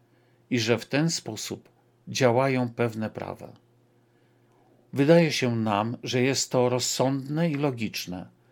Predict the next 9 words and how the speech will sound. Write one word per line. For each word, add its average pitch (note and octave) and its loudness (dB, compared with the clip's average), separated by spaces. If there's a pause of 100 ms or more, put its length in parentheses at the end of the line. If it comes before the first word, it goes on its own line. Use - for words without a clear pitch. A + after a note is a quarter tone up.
(360)
uporządkowanie A#2+ 0
boskich G#2 -6
działań. F#2 -8 (1300)
Nie E3 2
narzucamy C#3+ 0
tego G2+ -4
zdania G#2 -4
innym G2+ -4
umysłom, F#2 -8